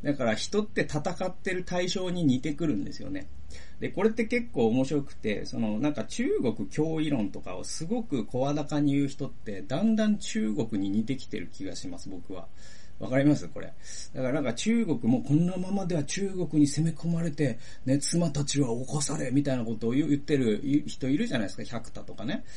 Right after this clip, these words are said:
あ、まあ、バカだなと思うんだけど、でもそういう人たちの国家、理想国家を突き詰めていくと、もはやそれは中-、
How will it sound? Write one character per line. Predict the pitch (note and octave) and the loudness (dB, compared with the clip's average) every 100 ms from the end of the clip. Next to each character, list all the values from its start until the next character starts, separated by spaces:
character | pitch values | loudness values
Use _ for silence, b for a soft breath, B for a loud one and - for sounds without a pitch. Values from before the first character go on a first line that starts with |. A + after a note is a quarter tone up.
| B B - | B B -4
あ、 | D#3 | 2
ま | D3 | 4
あ、 | B2 | 4
バ | A#2+ | 2
カ | A#2 | 2
だ | G#2 | 2
な | B2+ | 0
と | A#2 | 0
思 | D3 | 2
う | D3+ | 2
ん | |
だ | A2 | 0
け | - | -2
ど、 | D3 E3 - F#3 | -2 -2 -2 0
で | G#3+ | 2
も | D#3+ | 2
そ | - | 2
う | G#4 G#4 G#4 | 4 4 4
い | |
う | |
人 | - - G4 | 2 -2 -2
た | - | -2
ち | - - A2 - - - | -2 0 -2 -2 -6 -4
の | D#3 F3+ G#2+ - - | 0 0 0 -2 -2
国 | G#3 G#3 - | -2 -2 0
家、 | G#3+ - - | -2 -2 -2
理 | C#3+ | 0
想 | E3+ A#3 A3 | 2 4 4
国 | A#3+ A3+ | 4 0
家 | - | 0
を | G#2+ | 0
突 | |
き | - - | 0 -2
詰 | G#3+ B3 A3+ | 0 4 4
め | |
て | - | 2
い | G2 | -2
く | - | -2
と、 | A2 | -2
も | G#2+ A3+ | 2 2
は | A3+ | 2
や | A#2+ | 0
そ | - | 0
れ | D#3 | 0
は | F3 | 0
中-、 | - C4+ C4+ | 0 0 0